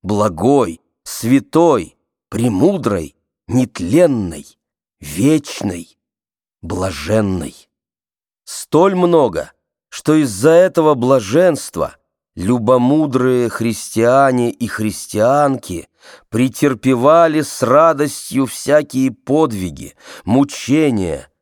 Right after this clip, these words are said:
изнурения плоти, денно-ночные молитвенные стояния, всякие насмешки, огорчения и озлобления и гонения от людей и от бесов,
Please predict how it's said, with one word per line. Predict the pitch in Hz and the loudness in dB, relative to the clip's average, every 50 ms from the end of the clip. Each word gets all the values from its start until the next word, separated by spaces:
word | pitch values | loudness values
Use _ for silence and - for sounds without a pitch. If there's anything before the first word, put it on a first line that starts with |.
| _ _ _ _ - | _ _ _ _ -6
изнурения | 107 123 120 90 90 117 120 123 123 143 156 151 143 139 139 139 131 | -4 -4 -4 -2 -2 0 0 2 2 2 2 2 2 2 2 0 -2
плоти, | - - 101 98 104 123 139 135 113 - - - 87 - _ _ _ _ _ _ _ _ - | -4 -4 -4 -2 0 2 2 0 0 -4 -8 -16 -18 -20 _ _ _ _ _ _ _ _ -20
денно-ночные | 82 85 90 127 156 160 160 156 156 156 160 156 151 143 151 165 170 156 - - - 123 143 156 156 151 | -14 -6 0 2 2 4 4 4 2 4 2 2 4 4 2 2 2 0 -4 -8 -4 -4 -2 0 2 2
молитвенные | 143 143 147 139 139 160 170 - - 139 151 151 151 151 151 147 | 4 4 4 2 0 -4 -4 -4 -4 -2 0 0 2 2 0 0
стояния, | 139 - - - 147 143 139 139 143 147 143 131 113 90 78 67 60 - - _ _ _ _ _ _ _ | -2 -6 -4 0 2 2 4 4 4 4 4 2 2 -2 -4 -8 -10 -12 -14 _ _ _ _ _ _ _
всякие | - - - 151 156 147 - 156 151 143 | -10 -2 0 0 0 0 0 0 2 4
насмешки, | 135 143 147 - - - - 110 113 131 147 147 - - - - - - - - _ _ _ _ _ - | 4 4 2 0 -2 -6 -2 0 2 2 4 2 2 0 -4 -14 -14 -14 -16 -16 _ _ _ _ _ -2
огорчения | 131 135 127 117 139 131 113 - - - - - 123 143 160 160 147 120 101 85 80 73 - - _ _ _ _ _ _ _ _ - | -2 0 2 2 2 0 0 -2 -8 -14 -10 -2 0 2 2 2 2 0 -2 -2 -4 -6 -10 -12 _ _ _ _ _ _ _ _ -6
и | 156 170 - - | -4 -4 -4 0
озлобления | - 165 160 127 117 123 147 156 151 135 123 131 131 135 151 165 175 180 180 170 165 165 165 165 160 160 | 2 2 2 2 0 2 4 4 4 4 2 0 2 4 4 4 4 4 2 2 2 4 4 4 4 2
и | - - 151 151 | 2 0 0 0
гонения | 143 120 139 139 135 135 147 160 165 160 151 151 151 147 147 | 2 2 2 4 4 4 4 4 2 2 2 2 2 2 2
от | 131 - 135 127 - 123 | 2 2 0 0 0 0
людей | 127 131 120 107 101 127 143 147 147 | 0 0 0 0 0 0 2 2 0
и | 143 - 135 127 | 0 0 2 2
от | 123 120 95 90 | 2 2 0 -4
бесов, | 87 82 90 131 156 151 - - - - - - - - | -8 -2 0 2 2 2 0 -2 -10 -10 -10 -12 -18 -18